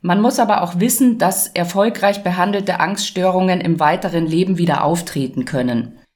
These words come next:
Allgemein können Angststörungen wirksam mit Psychotherapie oder Medikamenten behandelt werden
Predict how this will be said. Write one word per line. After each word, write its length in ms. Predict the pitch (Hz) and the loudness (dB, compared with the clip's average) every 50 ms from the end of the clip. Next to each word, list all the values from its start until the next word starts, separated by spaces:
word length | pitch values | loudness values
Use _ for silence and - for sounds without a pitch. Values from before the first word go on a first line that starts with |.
| _ _ _ _ _ _ _ _ | _ _ _ _ _ _ _ _
Allgemein 840 | - 160 175 208 220 247 233 226 208 208 214 226 240 233 226 220 - | 2 2 2 2 2 2 2 4 4 4 4 6 6 4 4 2 0
können 260 | - 226 208 214 208 | 0 0 0 2 0
Angststörungen 840 | - - 180 202 - - - 196 196 190 190 185 185 180 180 175 160 | 0 -2 -4 -4 -6 -6 -4 -4 -2 -2 0 0 2 2 2 2 2
wirksam 440 | 180 226 254 247 - - 208 196 190 | 2 2 2 0 -2 -2 0 0 0
mit 160 | 175 175 180 | 0 -2 -6
Psychotherapie 920 | - - 233 247 240 262 220 220 - 220 190 175 175 175 175 - 196 208 | -4 -2 0 0 0 0 -2 -2 0 -2 0 0 0 -2 -2 -6 -6 -4
oder 200 | 170 170 160 151 | -2 0 0 0
Medikamenten 800 | 156 160 156 151 151 - - 156 143 151 160 214 247 - - 226 | 0 0 0 -2 -4 -2 -2 0 2 2 2 0 0 0 -2 -2
behandelt 500 | 156 143 156 160 151 180 196 226 226 214 | -2 -2 -2 -2 -2 -2 0 -2 -2 -2
werden 400 | 202 208 214 214 226 254 247 - | -2 0 0 2 0 0 -2 -4